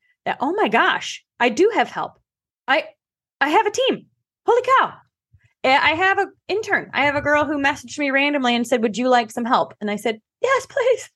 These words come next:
<laughs> And we've had to figure out, now she's basically kinda helping me with reels and, and,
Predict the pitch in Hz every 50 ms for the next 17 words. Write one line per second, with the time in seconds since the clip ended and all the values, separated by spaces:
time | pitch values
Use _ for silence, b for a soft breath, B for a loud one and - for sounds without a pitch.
0 | _ - 339 339 - - 392 415 - _ - 392 392 B B 571 539 440 370 330
1 | 339 311 B - 277 277 277 277 269 - - 233 247 285 294 - 330 311 240 294
2 | 302 - 294 294 285 294 277 - - 254 254 262 262 269 226 277 254 208 262 269
3 | - 262 254 247 247 233 220 - 254 226 233 226 240 233 247 240 233 220 214 214
4 | 214 - 269 269 262 254 254 220 214 190 196 190 _ _ _ _ - 196 190 180
5 | 185 185 185